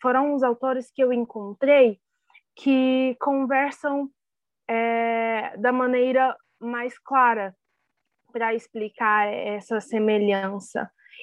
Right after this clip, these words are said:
E ambos conse-, chegam ao consenso de que o Benjamin, ele está mais, é, está inserido em um âmbito cultural judaico,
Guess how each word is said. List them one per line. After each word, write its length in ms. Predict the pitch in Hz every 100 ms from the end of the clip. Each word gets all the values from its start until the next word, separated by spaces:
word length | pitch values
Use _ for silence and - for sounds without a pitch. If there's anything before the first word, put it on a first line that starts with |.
| -
E 260 | 226 247 -
ambos 600 | 262 311 370 262 247 -
conse-, 680 | - - 254 240 - 160 - -
chegam 480 | - 269 285 320 285
ao 120 | 240
consenso 920 | - 208 196 - 294 311 302 - 214 _ _ _ _ -
de 180 | 226
que 140 | 233 285
o 100 | 277
Benjamin, 640 | 277 285 269 269 262 262
ele 160 | 269 269
está 300 | - 277 254
mais, 840 | 262 277 311 339 339 302 269 - _ _ _ _ -
é, 220 | 220 240
está 380 | 247 - 285 339
inserido 760 | 330 - 277 254 254 226 233
em 220 | 226 240 240
um 140 | 233
âmbito 320 | 226 214 -
cultural 680 | 233 240 226 240 226 220 220
judaico, 760 | 214 220 196 214 247 302 -